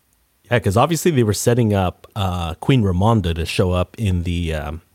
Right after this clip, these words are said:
in the ancestral plane, because obviously, uh, the two previous times that we visited in the original film, obviously T'Challa saw T'Chaka, and then, um, Killmonger saw, uh, was it Njobu?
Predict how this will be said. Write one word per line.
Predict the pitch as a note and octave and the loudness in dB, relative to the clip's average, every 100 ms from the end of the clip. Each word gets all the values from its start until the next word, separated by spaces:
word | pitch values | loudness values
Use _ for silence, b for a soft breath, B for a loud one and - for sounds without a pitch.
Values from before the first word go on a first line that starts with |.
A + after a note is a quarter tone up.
| _ _ _ - - _ - | _ _ _ -20 -20 _ -6
in | G#2 F2+ | -2 -2
the | F2 F2 F2 E2 E2 D#2+ D#2+ - | -2 -4 -4 -6 -8 -8 -10 -6
ancestral | G#2 F#2+ B2+ A#2+ - F#2+ | -4 -2 0 0 0 -2
plane, | - C#3+ F3+ D#3+ | 0 2 2 0
because | G#2 A#2 G2 | -2 0 0
obviously, | G#2+ B2 A#2 - B2 A2+ B B B B - | 0 0 -2 0 0 0 B B B B -2
uh, | A2+ G2+ | 0 2
the | G#2+ | 0
two | - D#3+ | 0 -2
previous | - D#3 G3+ B2 - | 2 0 2 0 0
times | A#2 G#2 G2 | 0 0 0
that | G#2+ G#2 | 0 0
we | A2 | 0
visited | G#2+ G2+ A#2 G#2+ A2 A2 A2+ | 0 0 0 0 0 0 -2
in | A#2 G#2+ | -2 0
the | G2+ | 0
original | F#2+ G#2 G2+ G2 | 0 0 -2 -4
film, | F#2 G#2 G#2 A#2+ D3 B B B B - G2 | -2 -2 -2 -2 -6 B B B B -10 -4
obviously | F#2+ G2 A2 | -4 -2 -4
T'Challa | A2 - G#2+ G#2 G#2 | -4 -2 0 0 0
saw | - - G#2 G2 F#2+ - _ - | -2 -2 0 0 -2 -6 _ -8
T'Chaka, | A2 A2+ G2 - A2 A2+ | -2 0 0 0 0 0
and | A#2 G2+ | 0 0
then, | F#2 F2+ F#2 F#2 B B B B _ | -2 -2 -4 -8 B B B B _
um, | G#2 G2 F#2+ F2+ - | -4 -2 -2 -4 -2
Killmonger | C3+ B2 A2+ A2 G#2+ | 0 2 0 0 -2
saw, | - G#2+ G2 F#2+ F#2 - _ _ _ _ _ | -2 -2 0 -2 -4 -8 _ _ _ _ _
uh, | G#2+ G2 G2 F#2+ F2+ _ | -6 -4 -2 -4 -8 _
was | C#3+ - | -6 -2
it | - | 2
Njobu? | D#3 A#2 E3+ C4 C4 | 2 2 2 2 -2